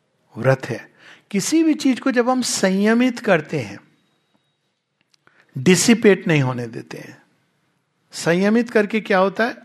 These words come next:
हम एकत्र कर रहे हैं चीजों को, उसको हम एकदम किसी भी तरह असीम, असीमित मतलब मर्यादा विहीन, कैसे भी कहीं भी जा रही हैं।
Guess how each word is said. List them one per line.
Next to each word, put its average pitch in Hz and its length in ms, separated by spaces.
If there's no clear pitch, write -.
हम 185 400
एकत्र 185 460
कर 131 200
रहे 131 120
हैं 110 60
चीजों 135 300
को, - 220
उसको 160 240
हम 185 320
एकदम 208 480
किसी 208 280
भी 196 100
तरह 180 340
असीम, 190 500
असीमित 208 480
मतलब 175 440
मर्यादा 170 500
विहीन, 175 420
कैसे 165 360
भी 170 120
कहीं 175 260
भी 185 100
जा 156 200
रही 156 200
हैं। 143 220